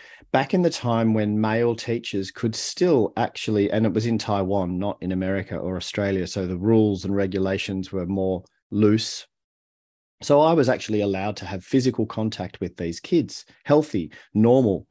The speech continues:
contact, whereas now I don't think you can. But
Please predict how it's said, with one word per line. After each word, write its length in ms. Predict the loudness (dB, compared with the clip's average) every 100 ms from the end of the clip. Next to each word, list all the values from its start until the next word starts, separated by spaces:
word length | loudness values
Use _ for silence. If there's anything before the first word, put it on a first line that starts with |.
| _ _ -20 _ _ _
contact, 580 | 0 0 2 -4 -6 -2
whereas 300 | 2 2 2
now 320 | 0 2 0
I 60 | -2
don't 180 | -4
think 160 | -6 -8
you 80 | -8
can. 380 | -4 -2 -2 0
But 260 | -2 -4